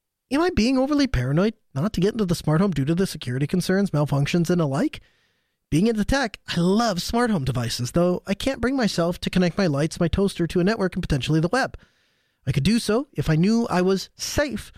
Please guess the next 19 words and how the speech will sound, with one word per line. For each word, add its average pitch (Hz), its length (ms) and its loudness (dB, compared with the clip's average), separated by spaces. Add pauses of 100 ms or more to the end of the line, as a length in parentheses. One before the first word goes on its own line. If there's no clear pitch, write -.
(500)
and 170 440 2 (100)
would 151 100 -2
not 156 160 0
become 160 240 0
unstable 160 460 0
after 160 180 0
a 156 60 2
software 214 380 -2
update 190 220 0
or 160 100 0
becomes 170 320 0
unsupported 170 520 0
after 165 220 0
years 147 260 0
of 143 120 -2
no 135 100 0
apparent 135 340 0
reason. 165 280 0
However, 151 480 0